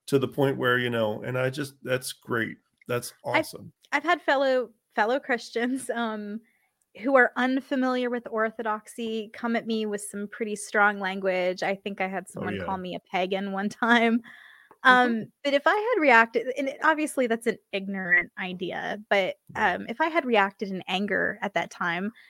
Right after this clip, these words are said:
Speaker 2: that person goes away thinking Orthodox
Speaker 1: Mm-hmm.
Speaker 2: Christians are angry people. I have to be a
Speaker 3: Yeah.
Speaker 2: steward. I carry the pearl of great price,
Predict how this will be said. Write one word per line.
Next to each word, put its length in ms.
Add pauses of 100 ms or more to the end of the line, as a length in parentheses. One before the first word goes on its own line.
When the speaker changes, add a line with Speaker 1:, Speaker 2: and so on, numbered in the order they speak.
(140)
Speaker 2:
that 160
person 400
goes 240
away 220
thinking 520
Orthodox 560
Speaker 1:
Mm-hmm. 80
Speaker 2:
Christians 420
are 60
angry 320
people. 540 (340)
I 60
have 100
to 80
be 80
a 20
Speaker 3:
Yeah. 40
Speaker 2:
steward. 500
I 120
carry 360
the 80
pearl 300
of 120
great 240
price, 560